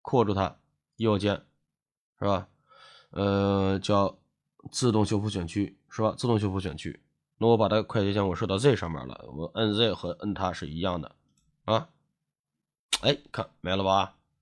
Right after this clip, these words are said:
哎，这样子，这中间这块儿就跟拉丝带一样，这个大家不用管它，人耳听不见。呃，那么，呃，修任何的这些小的这些零碎儿啊，什么玩意儿的，用它都是非常非常的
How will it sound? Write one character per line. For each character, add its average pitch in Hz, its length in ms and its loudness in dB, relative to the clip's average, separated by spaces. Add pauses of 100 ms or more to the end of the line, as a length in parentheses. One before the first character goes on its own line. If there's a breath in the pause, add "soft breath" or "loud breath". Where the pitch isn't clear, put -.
(120)
哎， 95 120 -2
这 - 120 -2
样 104 160 2
子， 85 120 -6
这 113 160 -2
中 165 200 2
间 202 200 2
这 208 160 2
块 123 120 0
儿 107 80 4
就 120 160 -2
跟 139 380 2
拉 139 160 6
丝 143 100 -2
带 165 200 4
一 87 100 0
样， 87 220 0
这 95 80 -6
个 85 80 -4
大 104 100 0
家 98 140 4
不 95 80 -6
用 110 100 0
管 - 180 -6
它， 82 160 -6 (140)
人 82 180 -4
耳 98 160 -4
听 - 160 -10
不 98 80 -2
见。 110 140 -4 (720 loud breath)
呃， 95 300 -4
那 107 100 -2
么， 110 260 2 (460 loud breath)
呃， 90 400 -6
修 139 260 2
任 147 220 6
何 104 160 -2
的 107 80 0
这 107 160 -2
些 110 160 -2
小 82 500 -4
的 98 200 -2
这 98 160 -4
些 95 180 -4
零 90 340 -2
碎 113 160 -4
儿 98 220 2
啊， 87 220 -2
什 92 120 -8
么 95 160 -2
玩 95 120 2
意 - 20 2
儿 95 40 0
的， 101 60 -2
用 104 200 -2
它 107 240 -2
都 104 180 -4
是 90 180 -8
非 135 360 -2
常 90 400 -6
非 95 500 -4
常 80 420 -10
的 78 280 -10